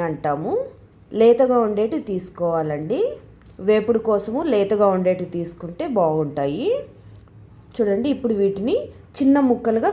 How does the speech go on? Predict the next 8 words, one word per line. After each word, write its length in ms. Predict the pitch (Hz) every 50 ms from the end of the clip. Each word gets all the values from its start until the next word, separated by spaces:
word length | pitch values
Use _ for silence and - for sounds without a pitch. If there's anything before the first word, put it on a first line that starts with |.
| - 277
కట్ 180 | 202 - - - 196
చేసుకోవాలి. 680 | 175 160 - - - - 160 156 156 151 151 185 269 392 480 554 - - - - - - - - - - - - - - - - - - - - - - - - - - - - - - - - - -
చూడండి, 340 | 262 233 220 214 220 220 311 254
ఈ 40 | 214
విధంగా 440 | 202 208 214 190 202 202 226 339 403 466 494 453 - - - - -
సన్నగా 420 | 214 196 196 196 196 196 254 359 440 453 - 254
కట్ 180 | 208 - - - 202
చేసుకోవాలి. 680 | 180 - - - - 160 151 147 151 151 175 240 349